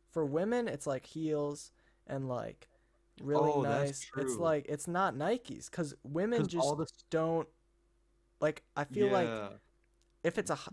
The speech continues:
Speaker 1: like, there's not a lot of women hype beasts because a lot of the hype beast clothes are, like, s-, hoodies and pants,
Speaker 2: Yeah.
Speaker 1: and women don't wear that usually, you know?
Speaker 2: Yeah.
Speaker 1: It's
Speaker 2: Like, they'll
Speaker 1: like
Speaker 2: wear, like, a nice coat or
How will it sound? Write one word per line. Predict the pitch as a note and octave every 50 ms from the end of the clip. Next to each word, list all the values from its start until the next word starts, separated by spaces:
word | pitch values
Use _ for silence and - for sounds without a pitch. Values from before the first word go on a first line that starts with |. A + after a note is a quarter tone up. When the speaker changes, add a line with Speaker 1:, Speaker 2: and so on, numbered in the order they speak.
| G3+ - -
Speaker 1:
like, | D3+ E3 - -
there's | F#3 F3+ G#3
not | G#3+ A3
a | A3
lot | G#3+ G3+ F3+
of | D#3+
women | E3+ F#3 F#3 F3 D#3
hype | - - F3 F#3 F3+ - -
beasts | - D3+ D3 C#3+ -
because | - C#3+ - - - D3 C#3+ C3+ - - _ - - - _ _ _ _ _ _ -
a | D3
lot | D3+ D#3 D#3+ E3+ F3+
of | F3 E3
the | D3+ - - - -
hype | - - F3 E3+ D#3 - -
beast | E3+ D3+ - -
clothes | - - - D3+ D#3 F3 F#3+ G#3 G#3+ - - -
are, | D3 D3+
like, | C#3 B2+ A#2 -
s-, | - - - - _ -
hoodies | - G3 G3 F#3+ F#3 F#3 F#3 F#3 F3 - - _ - - - _ _ -
and | C#3 C3+ C3+
pants, | - E3 D#3+ D#3+ E3 E3 E3 E3 A2+ A2
Speaker 2:
Yeah. | G#2+
Speaker 1:
and | D3 C#3+ C#3 C#3
women | D#3 F3 F#3+ G3 F#3 E3+
don't | D#3+ E3 E3 D#3+ D3+ - - _ _ _ _ _ -
wear | D3 D3 D#3+ F3+ F#3+ G3 F#3
that | D#3+ C#3+ C3+ A2+
usually, | F#2 C3 C3+ C#3 C3 - G#2+ A2 G2+ F#2+ - - _ _ _ _ -
you | - C3+
know? | C#3 C3+ C#3+ C#3+ D3+ - _ _ _ _ _ _ _ _ _ _ _ _ _ _ _ _ _ _ _ _ _ _ -
Speaker 2:
Yeah. | A#2 A2+ A2 G#2 G2+ G2 F#2+ F#2+ F#2+ - _ _ _ _ _ _ _ _ -
Speaker 1:
It's | D3+ B2+ C3 D#3
Speaker 2:
Like, | D#3+
they'll | D#3 D3+
Speaker 1:
like | B2+
Speaker 2:
wear, | C3 C3
like, | C#3 C3+ -
a | A#2+
nice | G#2+ A#2 A2+ A2 - - - - A#2
coat | A#2 A#2 G#2+ - -
or | G#2+ G2+ G2 F#2+ -